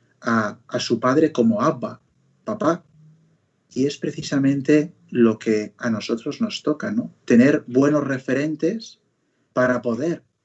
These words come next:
llegar a ese referente de Dios con nosotros, ¿no? Y, y en ese sentido, toda paternidad y toda maternidad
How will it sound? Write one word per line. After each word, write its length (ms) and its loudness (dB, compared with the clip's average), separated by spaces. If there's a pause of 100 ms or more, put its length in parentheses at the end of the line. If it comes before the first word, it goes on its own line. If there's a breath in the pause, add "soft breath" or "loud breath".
(160)
llegar 320 -4
a 60 -2
ese 220 -6
referente 800 -4 (420)
de 140 2
Dios 320 0
con 180 -2
nosotros, 580 -4
¿no? 140 6
Y, 220 4
y 100 6
en 80 6
ese 180 0
sentido, 680 0 (480 soft breath)
toda 260 4
paternidad 460 0
y 80 0
toda 240 -2
maternidad 720 -4